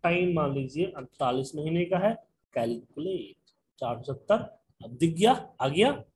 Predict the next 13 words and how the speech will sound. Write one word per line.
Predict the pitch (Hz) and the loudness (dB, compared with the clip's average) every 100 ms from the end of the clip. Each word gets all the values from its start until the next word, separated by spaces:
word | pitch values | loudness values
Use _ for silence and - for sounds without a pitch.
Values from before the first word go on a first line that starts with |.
| - - _ _ - - - | -14 -14 _ _ -20 -4 0
अब | 240 | 2
इसको | - 311 | 0 -4
थोड़ा | - 233 | 4 6
सा | 226 262 | 6 2
stylish | 220 - 190 175 180 214 - | -2 0 2 4 2 -2 0
और | 202 | -2
डिजाइन, | 143 143 156 165 190 190 175 | -2 -2 0 2 2 -2 -8
designing | 139 143 147 151 175 175 | -6 0 2 2 0 0
वगैरह | 165 147 151 | 0 0 -2
हम | 165 170 | -2 -6
कर | 165 180 | -2 -2
सकते | 185 156 - 151 | -4 -10 -10 -10
हैं | 240 | -10